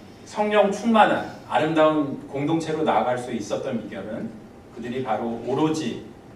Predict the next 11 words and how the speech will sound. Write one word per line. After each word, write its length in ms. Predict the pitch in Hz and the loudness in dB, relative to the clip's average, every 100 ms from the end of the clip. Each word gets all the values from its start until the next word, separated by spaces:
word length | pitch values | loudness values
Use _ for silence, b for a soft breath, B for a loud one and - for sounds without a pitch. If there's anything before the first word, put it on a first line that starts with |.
| - | -20
기도에 420 | - 120 131 123 120 | -12 -4 -2 -2 -4
힘썼기 760 | 208 196 190 170 156 127 - - - | -6 0 0 0 -2 -4 -6 -10 -8
때문입니다. 560 | 147 143 120 95 - - - - - - B B B B B - - - - | -4 -2 -2 -6 -12 -18 -20 -20 -20 -20 B B B B B -20 -20 -20 -6
그들 260 | 190 220 | 6 8
모임의 640 | 190 196 190 214 208 - - | 10 10 10 10 8 8 4
결론은 380 | 160 196 208 | 6 6 8
언제나 800 | 175 156 170 190 180 - - - - - | 8 6 6 6 6 4 2 -6 -14 -12
기도였습니다. 720 | 151 160 143 - - - - - - - - - - - - - - - - - - - - | -4 0 2 0 -6 -14 -16 -20 -20 -20 -20 -20 -20 -20 -20 -20 -20 -20 -20 -20 -20 -20 -16
여러분, 360 | 127 135 143 - - - - - - | -8 -6 -4 -8 -10 -18 -20 -20 -14
기도하시기 640 | - 180 - 165 - 139 | -2 2 2 0 -4 -8
바라요. 180 | - - | -10 -12